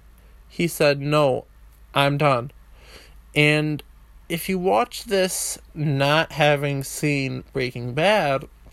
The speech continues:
then you're just gonna go, "Oh, well, well, he's gonna come back eventually." So I'm interested to see if,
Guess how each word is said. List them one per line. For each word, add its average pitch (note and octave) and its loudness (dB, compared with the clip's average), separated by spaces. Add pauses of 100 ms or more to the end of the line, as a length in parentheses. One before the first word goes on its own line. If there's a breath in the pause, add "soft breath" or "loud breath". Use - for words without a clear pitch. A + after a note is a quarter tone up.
(1000 soft breath)
then D3 2
you're C#3+ 0
just C3+ -6
gonna C3+ 0
go, B2+ 2 (680 soft breath)
"Oh, F3+ 6
well, C3 0 (640)
well, C#3+ 2
he's C#3 -4
gonna C3+ 0 (280)
come B2+ 2
back C3+ -2
eventually." C3+ -4 (240 soft breath)
So F3 -2
I'm F#3 0
interested G#3 -4
to E3+ -8
see D#3+ 0
if, - -10